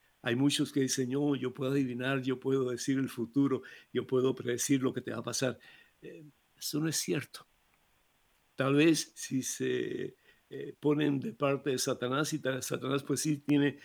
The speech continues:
cierto poder, aunque todo el poder lo tiene Dios, pero si en alguna forma alguien puede predecir algo, si puede saber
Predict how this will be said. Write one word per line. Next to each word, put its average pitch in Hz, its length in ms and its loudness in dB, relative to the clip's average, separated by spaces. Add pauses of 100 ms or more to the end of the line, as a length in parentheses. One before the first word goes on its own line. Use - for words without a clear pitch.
(160)
cierto 185 500 4
poder, 135 280 4
aunque 131 260 4
todo 185 200 4
el 269 80 4
poder 160 280 4
lo 147 140 6
tiene 135 240 4
Dios, 113 340 0 (480)
pero 113 420 0
si 120 520 -2 (920)
en 110 180 -2
alguna 139 340 0
forma 139 560 2
alguien 156 380 2
puede 143 280 2
predecir 123 580 -2 (460)
algo, 113 560 0
si - 160 -4
puede 135 280 0
saber 131 380 -2